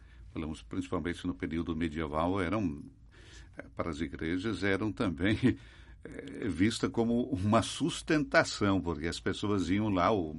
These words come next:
peregrino ia lá para ver a relíquia, aí teve uma avalanche de relíquias falsas, aquilo que aconteceu num período, é, em que se monetizou, vamos dizer, a-,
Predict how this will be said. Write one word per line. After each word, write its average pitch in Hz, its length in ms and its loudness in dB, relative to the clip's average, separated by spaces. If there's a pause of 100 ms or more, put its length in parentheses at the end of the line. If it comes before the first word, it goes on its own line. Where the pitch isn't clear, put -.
(100)
peregrino 92 560 2
ia 110 140 0
lá 90 180 2
para 92 160 -2
ver 85 160 -2
a 85 40 -2
relíquia, 87 500 0 (360)
aí 90 260 -4
teve 82 340 -4
uma 85 340 0
avalanche 78 720 -2
de - 100 -8
relíquias 76 520 -10
falsas, 76 840 -8 (500)
aquilo - 280 -12
que - 140 -20
aconteceu 85 600 -2
num 80 140 0
período, 78 520 -4 (380)
é, - 840 -10
em - 120 -2
que 95 180 0
se 101 200 -2
monetizou, 95 880 0
vamos 76 340 -6
dizer, 76 440 -10
a-, 76 120 -10